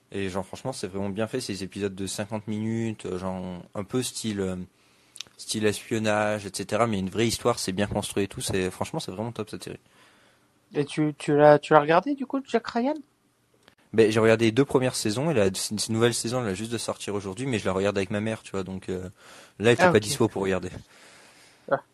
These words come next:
Speaker 1: Donc, euh, mais demain, je pense. Enfin, peut-être pas demain,
Speaker 2: Là,
Speaker 1: ce soir.
Speaker 2: là,
Speaker 1: À la place
Speaker 2: là,
Speaker 1: de
Speaker 2: sinon,
Speaker 1: United.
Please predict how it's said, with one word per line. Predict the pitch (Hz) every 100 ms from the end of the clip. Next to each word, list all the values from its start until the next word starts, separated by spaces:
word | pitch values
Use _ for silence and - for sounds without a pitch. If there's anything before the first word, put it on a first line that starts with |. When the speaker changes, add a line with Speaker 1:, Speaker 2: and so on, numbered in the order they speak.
| - - - - - - - - -
Speaker 1:
Donc, | 98 95 98
euh, | 92 90 87
mais | 95 101
demain, | 113 131
je | -
pense. | 104 101 - - - - - _ _ -
Enfin, | - 101
peut-être | 107 -
pas | 110
demain, | 104 110
Speaker 2:
Là, | 156
Speaker 1:
ce | -
soir. | 107 107 _ _ _ _ -
Speaker 2:
là, | 147
Speaker 1:
À |
la | 185
place | -
Speaker 2:
là, | -
Speaker 1:
de |
Speaker 2:
sinon, | 120 117
Speaker 1:
United. | 143 120